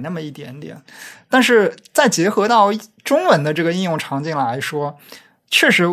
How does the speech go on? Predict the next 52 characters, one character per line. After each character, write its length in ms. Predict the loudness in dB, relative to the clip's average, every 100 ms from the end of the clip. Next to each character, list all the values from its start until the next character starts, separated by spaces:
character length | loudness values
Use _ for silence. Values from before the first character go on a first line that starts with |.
| 0
就 120 | 2
无 200 | 2 4
论 200 | 4 4
我 80 | 2
们 160 | -2
认 200 | -2 0
为 280 | 0 0 -2
你 220 | -4 -2
手 180 | 0 0
动 180 | 0 0
加 260 | 2 2 2
一 80 |
个 120 | -2 -4
空 280 | -4 -8 -8
格 420 | -8 -6 -6 -4
是 200 | -2 0
用 120 | 2
来 220 | 2 2
做 180 | 0 -4
这 100 | -2
个 100 | -4
中 180 | -2 -2
西 160 | -2
文 200 | -2 -4
间 240 | -4 -4 -4
距 160 | -4 -4
也 140 | -4
好， 300 | -4 -6 -2
又 140 | -2
或 160 | 0 0
者 160 | 0 0
是 400 | 0 0 -4 -6 -20 -20 _
有 140 | -2 2
些 160 | 4
人 280 | 2 0 -4
他 120 | -4
就 120 | -2
习 240 | 2 2 2
惯 280 | 2 2 0
于 160 | -2
使 240 | -2 -4 -6
用 160 | -8
这 60 | -6
个 80 | -6
空 260 | -4 -4
格 160 | -4 -6
字 220 | -6 -8
符 220 | -6 -2
来 260 | 0 0 -2
做 240 | -4 -4
一 100 | -2
些， 480 | -4 -4 -4 -4